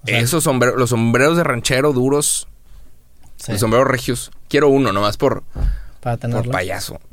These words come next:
Speaker 2: Pero están, es que sí están caros.
Speaker 1: Pero
Speaker 2: No sé.
Speaker 1: bueno, con esto cerramos el podcast.
Speaker 2: Ey.
Speaker 1: Gracias a todos por ver o escuchar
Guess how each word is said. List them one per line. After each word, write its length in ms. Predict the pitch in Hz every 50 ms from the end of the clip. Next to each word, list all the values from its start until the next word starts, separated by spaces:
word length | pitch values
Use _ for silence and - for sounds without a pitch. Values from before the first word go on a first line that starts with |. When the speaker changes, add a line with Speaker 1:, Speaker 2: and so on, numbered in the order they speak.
| - -
Speaker 2:
Pero 220 | 110 110 101 98
están, 240 | 104 107 101 - 107 107 -
es 100 | - -
que 60 | -
sí 60 | - -
están 180 | - - 78
caros. 400 | - - - - 57 - - - - - - - - - - - - - - - -
Speaker 1:
Pero 120 | - 120 117
Speaker 2:
No 40 | 117
sé. 40 | 117
Speaker 1:
bueno, 260 | 120 117 113 110 107 - - - -
con 180 | - 135 131 131
esto 120 | 127 -
cerramos 340 | 156 139 147 143 147 147 -
el 80 | 143 131
podcast. 400 | - 151 156 - - 208 196 -
Speaker 2:
Ey. 340 | 175 156 127 113 104 - - - - - - - - - - - - - -
Speaker 1:
Gracias 340 | 143 139 143 143 131 165 156
a 40 | -
todos 280 | 151 147 151 156 -
por 240 | - - 143 131 131
ver 200 | 131 143 147 143
o 100 | - 156
escuchar 540 | 127 - - 127 127 - 139 135 139 -